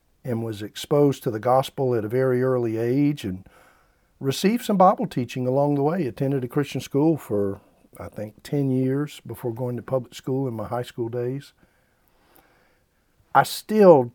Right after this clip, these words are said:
did not really know the scripture, and I was just beginning to study it for myself. I'd received Christ about a year earlier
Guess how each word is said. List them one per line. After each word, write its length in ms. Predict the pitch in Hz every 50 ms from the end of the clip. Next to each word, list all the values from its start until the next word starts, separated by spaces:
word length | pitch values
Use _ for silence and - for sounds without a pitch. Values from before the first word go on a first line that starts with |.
| _
did 160 | - 180 190
not 260 | 202 202 185 165 - 143
really 280 | 151 165 160 156 139
know 320 | 131 127 127 127 127 143 151
the 160 | 147 151 143
scripture, 640 | - - - - 131 127 - - - 175 214 240 - - _ _ _ _
and 160 | - 135 127
I 120 | 127 127 131
was 160 | 120 123 120
just 420 | 110 110 - 143 151 165 - -
beginning 520 | - 170 147 131 143 143 139 143 139 135 127
to 100 | 127 117
study 380 | - - - 143 127 127 123
it 120 | 123 - -
for 140 | - 127 120
myself. 640 | 117 120 120 117 - - 120 104 104 107 98 -
I'd 160 | 120 113 113 107
received 400 | 113 110 - - 147 147 143 -
Christ 420 | - - 120 123 156 - - -
about 240 | 135 - 117 113 107
a 60 | 107
year 240 | 104 117 123 120 107
earlier 440 | 110 120 127 143 160 190 208 220